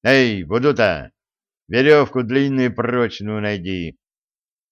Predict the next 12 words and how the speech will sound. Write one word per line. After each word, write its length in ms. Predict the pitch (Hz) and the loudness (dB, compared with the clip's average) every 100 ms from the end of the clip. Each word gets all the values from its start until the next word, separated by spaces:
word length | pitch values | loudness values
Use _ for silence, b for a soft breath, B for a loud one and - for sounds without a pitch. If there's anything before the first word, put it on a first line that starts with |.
| _ _ _ _ _ - | _ _ _ _ _ -6
Ведун 420 | 110 143 202 156 | -2 2 0 2
подошел 480 | - 127 113 160 147 | 0 0 0 -4 -2
ближе 380 | 120 123 117 | -2 -2 -4
к 120 | 120 113 | -6 -4
люку, 420 | 101 98 90 92 | -2 -4 -6 -10
прислушался. 1040 | 120 131 110 95 85 80 76 - 73 69 - _ _ _ _ _ _ _ - | -8 -8 -8 -8 -8 -12 -14 -16 -16 -16 -18 _ _ _ _ _ _ _ -20
Вроде 460 | 71 76 90 139 | -14 -10 -4 -4
шум. 480 | 135 - 90 95 131 _ _ _ _ _ | -4 -8 -10 -10 -14 _ _ _ _ _
Может, 380 | - 107 127 127 | -8 -2 -2 0
он 180 | 117 104 | -4 -2
там 220 | 113 110 | -2 -2
дерется? 680 | 95 104 120 143 - 101 - | -2 -2 -2 -4 -8 -10 -10